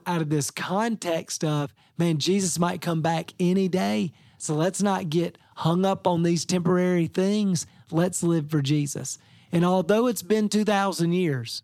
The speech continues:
and I hope Jesus comes today, we do need to see, live, I think, with this same perspective. We have to be careful that we're not so caught up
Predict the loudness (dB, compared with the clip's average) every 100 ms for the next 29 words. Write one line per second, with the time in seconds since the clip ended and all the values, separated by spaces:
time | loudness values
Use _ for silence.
0 | _ _ _ 0 2 4 2 2 0 2
1 | 2 0 0 0 2 0 -2 0 2 2
2 | -2 -10 _ _ -20 _ _ -14 0 2
3 | 4 2 2 0 -2 0 0 0 -4 -2
4 | 0 2 0 0 -2 0 0 0 0 -2
5 | 0 -2 -4 -4 -4 -4 -2 -2 0 0
6 | -2 -6 -8 -8 -6 -6 -6 -8 -18 -20
7 | _ _ _ _ -2 0 2 0 -2 -6
8 | -4 0 0 0 -4 -2 0 2 2 2
9 | 0 -4